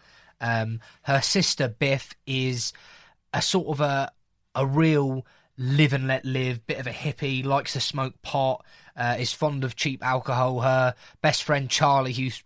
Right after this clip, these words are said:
played by Timothy Spall, sort of, uh, he lives on a canal boat. He has a sort of nineteen sixties van. And they're really just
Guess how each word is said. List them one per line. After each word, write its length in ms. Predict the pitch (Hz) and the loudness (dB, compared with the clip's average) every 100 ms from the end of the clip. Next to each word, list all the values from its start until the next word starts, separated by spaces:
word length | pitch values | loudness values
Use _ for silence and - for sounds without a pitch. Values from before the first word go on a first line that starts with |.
| - | -4
played 240 | 135 135 | -2 -2
by 160 | 127 123 | -4 -4
Timothy 380 | - 127 120 | -4 -4 -4
Spall, 560 | 113 - 135 123 123 123 - 87 | -6 -4 -4 -2 -4 -6 -10 -8
sort 340 | - 123 117 | -6 -6 -8
of, 60 | - - - - _ _ _ - | -10 -20 -20 -20 _ _ _ -6
uh, 340 | 120 117 117 | -2 -2 -2
he 140 | 117 123 | -4 -2
lives 200 | 131 131 | -2 -2
on 100 | 120 | -4
a 40 | |
canal 380 | - 131 127 123 | -4 -2 0 0
boat. 340 | 127 123 123 | 0 -2 -2
He 120 | - 113 | -6 -6
has 180 | 110 | -6
a 100 | 117 | -6
sort 240 | 107 123 113 | -6 -6 -4
of 60 | |
nineteen 320 | 123 123 120 113 | -2 -2 -4 -6
sixties 420 | 131 - 120 107 | -6 -6 -10 -8
van. 600 | 104 127 123 120 120 120 - - _ - | 0 2 2 0 -4 -8 -14 -20 _ -10
And 180 | 131 147 | -4 2
they're 220 | 156 147 | 4 4
really 340 | 143 147 131 | 4 4 2
just 420 | 120 123 107 - | -2 -4 -4 -8